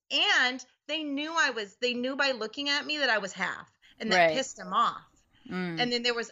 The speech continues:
Speaker 1: other black girls who were just automatically go like, "Nah, she's hella cool. You know, what's your problem?"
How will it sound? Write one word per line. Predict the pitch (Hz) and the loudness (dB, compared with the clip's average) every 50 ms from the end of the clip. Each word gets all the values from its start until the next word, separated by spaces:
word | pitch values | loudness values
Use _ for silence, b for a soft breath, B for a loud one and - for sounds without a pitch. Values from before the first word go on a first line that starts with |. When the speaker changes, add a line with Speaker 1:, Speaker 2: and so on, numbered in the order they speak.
| - - | -4 -2
Speaker 1:
other | 269 311 370 311 | -2 0 0 -2
black | 277 262 233 220 220 - | -2 0 0 0 0 -2
girls | 214 196 190 190 190 - | -4 -2 -2 -2 -4 -4
who | 240 | -4
were | 233 220 | -4 -4
just | 214 208 - | -4 -2 0
automatically | 220 214 214 214 214 214 226 247 269 254 - 254 233 | 2 2 2 2 2 2 2 2 2 0 -4 -6 -6
go | 240 226 | -4 -2
like, | 214 190 180 - 233 | -2 -2 -2 -2 -2
"Nah, | 254 254 233 202 | 0 0 0 0
she's | - - 202 185 - | -2 -8 -10 -10 -6
hella | 196 190 180 175 | -6 -4 -4 -4
cool. | 175 - 311 320 311 277 247 233 226 226 B B B B B | -6 -4 -4 0 4 4 6 6 4 2 B B B B B
You | 240 247 233 | -2 0 2
know, | 226 214 196 180 175 170 175 170 - - _ _ | 4 4 4 4 4 2 0 -2 -6 -16 _ _
what's | - 214 226 220 220 - | -2 0 0 0 0 -2
your | 226 185 | -6 -6
problem?" | - - - 262 262 277 285 254 220 190 170 - - - 190 | -6 -4 0 0 2 2 0 -2 -4 -8 -10 -10 -12 -16 -20